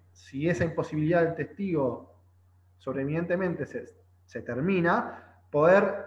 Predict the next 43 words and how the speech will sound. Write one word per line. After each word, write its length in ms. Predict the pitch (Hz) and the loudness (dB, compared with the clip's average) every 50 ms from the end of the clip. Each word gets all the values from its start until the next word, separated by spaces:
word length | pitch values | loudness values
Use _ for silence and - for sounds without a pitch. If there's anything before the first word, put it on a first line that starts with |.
| - 151 | -8 -4
volver 240 | 135 135 147 143 | 0 2 2 2
a 80 | 143 135 | 2 0
citarlos. 600 | - 127 - 117 110 107 104 101 95 - - - - _ _ | -2 -4 -8 -8 -8 -8 -10 -14 -16 -18 -20 -20 -20 _ _
Eh, 360 | 127 113 107 101 101 98 95 98 - - | -16 -14 -14 -12 -12 -14 -14 -16 -16 -14
como 200 | - 127 147 165 | -6 -2 0 0
este 120 | 160 180 | 0 2
es 20 | 165 | 0
el 20 | |
primer 220 | 147 151 160 165 156 | 0 0 0 0 0
momento 200 | 160 170 165 165 | 0 0 0 -2
en 60 | 151 | -2
que 60 | 151 | -2
se 120 | - 160 156 | -2 -2 -2
plantea, 420 | 156 156 156 165 165 - 208 202 | 0 0 -2 0 0 0 0 0
ya 180 | 208 165 139 135 | 0 -2 -4 -4
quiero 180 | 151 156 143 | -2 -2 0
dejar 220 | 139 139 - 147 143 | 0 -2 -4 -6 -6
esta 200 | - - 139 131 | -6 -6 -6 -6
postura 380 | 135 127 - 160 156 156 143 | -8 -8 -6 -4 -4 -4 -4
sentada 480 | - 156 151 151 156 180 180 180 175 151 | -4 -6 -8 -6 -4 -2 -2 -2 -2 -2
para, 320 | 143 139 131 - - - | -2 -4 -4 -4 -8 -10
para 180 | - 127 123 123 | -8 -6 -6 -4
que 60 | 127 | -4
el 80 | 127 127 | -6 -6
tribunal 340 | 131 135 139 151 165 170 | -4 -4 -4 -2 -2 -2
me 80 | 165 156 | -2 -2
indique 440 | 151 151 156 175 165 156 175 170 160 | -2 0 -2 -2 -2 -2 -2 -2 -2
si 260 | - - 135 131 135 | -2 -4 -2 -2 0
esta 240 | 135 135 - 139 - | 0 -2 -4 -4 -6
posibilidad 600 | 135 123 - 135 131 131 131 135 139 151 147 147 | -6 -6 -6 -6 -4 -2 -2 -2 0 0 -2 0
la, 340 | 151 143 139 131 120 113 - | -2 -2 -2 -2 -4 -6 -6
la 100 | 123 117 - | -6 -6 -6
acepta 320 | - - - - - 127 | -6 -6 -6 -4 -4 -4
o 60 | 127 | -2
no 180 | 135 147 151 - | -2 -2 -2 -2
y 220 | - - 110 - - _ | -4 -6 -8 -12 -14 _
que 60 | - 127 | -10 -8
eventualmente 460 | 120 127 - 147 139 139 - 139 131 | -8 -6 -4 -4 -4 -4 -2 -2 -2
ver 120 | 127 123 - - _ - | -2 -2 -4 -10 _ -10
qué, 300 | 123 117 117 113 110 - - - - _ _ | -8 -6 -6 -6 -8 -10 -14 -20 -20 _ _
qué 80 | 127 117 | -12 -10
postura 400 | 127 123 - - 135 127 117 104 | -10 -10 -8 -6 -4 -4 -4 -4
tomar. 240 | 113 107 101 95 | -6 -10 -12 -14